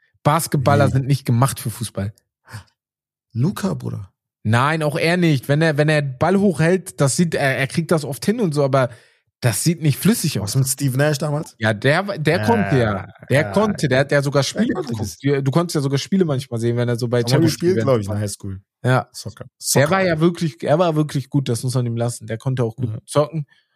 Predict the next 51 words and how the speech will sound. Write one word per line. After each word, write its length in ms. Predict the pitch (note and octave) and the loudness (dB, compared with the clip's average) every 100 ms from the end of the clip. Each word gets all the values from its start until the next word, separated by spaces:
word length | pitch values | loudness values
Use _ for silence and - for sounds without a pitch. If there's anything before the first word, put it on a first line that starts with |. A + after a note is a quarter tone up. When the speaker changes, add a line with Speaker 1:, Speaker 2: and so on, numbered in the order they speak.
| - | -6
Speaker 1:
Ähm, 440 | A#2 A#2+ A#2 A2+ A2 | 0 2 2 -4 0
Dings, 340 | D3+ E3+ - - | 2 2 -2 -2
Ocho 300 | C#3+ D3+ F#3+ | 0 0 -2
Cinco, 460 | - F3+ F3 F3+ | 2 2 4 2
Speaker 2:
Genau. 100 | A#3 _ _ C3 | 0 _ _ -4
Speaker 1:
Hat 120 | B2 | -2
sich 160 | C3+ B2 | -4 0
ja 100 | B2+ | 0
auch 160 | C3 | 0
mal, 320 | C3+ B2 A#2 - | 0 0 0 -4
in 120 | B2 | -4
Amerika 420 | A#2+ B2+ C3 B2+ | 0 2 0 0
hat 140 | B2+ A#2 | -4 -2
er 140 | A#2 | -4
für 180 | - B2+ | -6 -8
irgendeine 260 | A#2 C#3 B2+ | -4 -2 -2
Mannschaft 340 | B2+ C3 B2+ | -2 -2 -8
gespielt, 320 | - - C#3 | -10 -8 -6
paar 140 | C3 C3 | -2 -2
Spiele. 340 | - D3 E3+ - _ _ _ _ _ _ _ | -2 -2 -2 -4 _ _ _ _ _ _ _
Chad 260 | - C#3 C3 | -2 0 2
Ochocinco. 320 | C3 D3 F#3 | 0 2 2
Speaker 2:
Ernsthaft? 220 | D3 C#3+ | 2 0
Speaker 1:
Ja, 300 | E3+ - B2+ | -2 0 2
ja. 240 | B2 B2 A#2 _ - | 4 2 -2 _ -4
Aber 200 | B2 C#3+ | 0 2
er 120 | D#3 | 0
ist 80 | E3 | 2
ja 80 | F3 | 0
auch 80 | C#3 | 2
der 100 | C#3+ | 0
Meinung, 240 | D3+ D3 | 2 0
er 100 | B2+ | -2
könnte 260 | C3 C#3 B2+ | 0 0 2
jede 160 | C3+ | 0
Speaker 2:
Mhm. 40 | C#3 | 0
Speaker 1:
Sportart, 500 | - C#3 D3 D3+ - | -2 -2 0 -4 -2
ne? 220 | C3 D#3 - _ | -2 -2 -4 _
Speaker 2:
Digga, 160 | G2 F2 | -18 -2
Speaker 1:
Er 140 | B2+ | 0
ist 100 | C3 | 0
so 60 | C#3 | 0
ein 40 | |
Speaker 2:
okay. 120 | B2 | 0
Speaker 1:
bisschen 320 | C3 B2+ C#3 B2+ | 0 2 2 0
wie 160 | - | -2
Ed-, 360 | - - C#3 C#3+ | -6 -6 -4 0
Edwards. 420 | D3+ D#3 D3+ E3 | 0 2 2 2
Speaker 2:
Was 180 | D#3 C#3+ | 0 2
mit 140 | C#3+ | 2
Dings? 360 | F#3+ - - | 2 0 -8